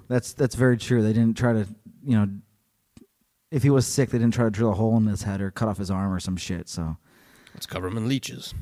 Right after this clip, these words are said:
Speaker 1: yeah, put these le-, put these leeches in all three of these holes.
Speaker 2: Mm-hmm.
Speaker 1: Isn't that his butts? Maybe.
Speaker 2: Maybe. I don't know.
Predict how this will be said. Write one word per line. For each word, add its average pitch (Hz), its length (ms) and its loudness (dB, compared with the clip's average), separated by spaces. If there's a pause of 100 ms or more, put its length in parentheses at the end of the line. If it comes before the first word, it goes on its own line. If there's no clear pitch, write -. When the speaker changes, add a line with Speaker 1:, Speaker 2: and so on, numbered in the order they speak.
(100)
Speaker 1:
yeah, 98 180 -2
put 143 140 -2
these 139 160 0
le-, 131 100 -2
put 214 180 4
these 233 180 4
leeches 170 300 0
in 131 80 6
all 147 120 2
three 151 160 0
of 143 60 4
these 120 100 2
holes. 104 440 -2 (280)
Speaker 2:
Mm-hmm. 101 260 -10
Speaker 1:
Isn't 170 140 6
that 202 80 8
his 120 120 4
butts? - 680 2 (240)
Maybe. 110 400 0 (100)
Speaker 2:
Maybe. 90 260 -8
I - 160 -8
don't 78 120 -8
know. 73 120 -10